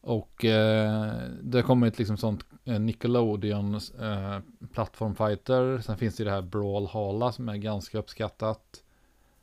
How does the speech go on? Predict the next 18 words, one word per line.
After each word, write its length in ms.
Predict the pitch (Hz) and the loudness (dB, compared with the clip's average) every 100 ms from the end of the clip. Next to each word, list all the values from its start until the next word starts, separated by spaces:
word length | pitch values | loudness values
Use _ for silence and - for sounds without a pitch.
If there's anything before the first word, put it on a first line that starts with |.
| _ _ | _ _
Som 160 | 110 | -10
är 40 | 98 | -8
också 140 | - | -8
lite 120 | 101 | -10
Smash-inspirerat, 880 | - 110 98 113 95 104 104 104 - | -6 -4 -4 -8 -8 -4 -2 -4 -4
får 80 | 107 | -6
man 100 | 104 | -6
väl 60 | |
säga. 300 | 98 104 104 - _ _ _ _ _ _ _ _ _ _ - - - _ | -4 -4 -4 -10 _ _ _ _ _ _ _ _ _ _ -20 -20 -20 _
Och 140 | - | -2
sen 140 | 123 135 | 2 4
nu 180 | 123 135 | 4 6
då 260 | 110 101 | 4 4
så 160 | 95 107 | 2 -4
kommer 300 | - 107 101 | 0 0 2
det 80 | 104 | 0
ett, 320 | 92 _ - | -2 _ -4
eh, 420 | 113 101 98 98 | 0 0 0 0